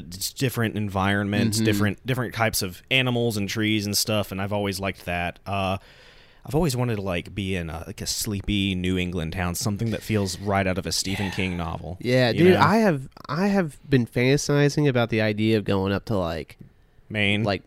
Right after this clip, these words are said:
Speaker 2: Maine
Speaker 1: Yeah.
Speaker 2: or Rhode Island or, you know, somewhere up there. Just some, just somewhere up,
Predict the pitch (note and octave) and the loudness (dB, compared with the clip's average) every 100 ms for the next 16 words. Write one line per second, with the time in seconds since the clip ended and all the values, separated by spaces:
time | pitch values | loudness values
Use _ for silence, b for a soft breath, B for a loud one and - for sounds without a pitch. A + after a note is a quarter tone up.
0 | - A2+ A#2 B2 C3+ C#3 C#3+ F#2 F#2 F2+ | -6 0 4 6 6 6 4 2 2 0
1 | A2 G2 G#2+ B2+ C3 B2 A#2+ A#2+ A#2+ A#2 | 0 2 4 6 6 4 4 4 2 2
2 | A#2 A#2 - G#2 G2+ G2 G2 F#2+ F2+ A2 | 0 -2 -2 0 2 2 2 0 -4 -2
3 | G#2+ G2 F#2 F2 - - D3 F3+ D#3 - | 0 2 0 -2 -2 4 6 10 8 8
4 | A#2+ F#2+ G#2 A#2 - D#3 F3 C3+ C#3+ - | 6 6 2 2 4 4 4 0 2 4
5 | F3 F#3+ E3+ D#3 | 6 8 8 8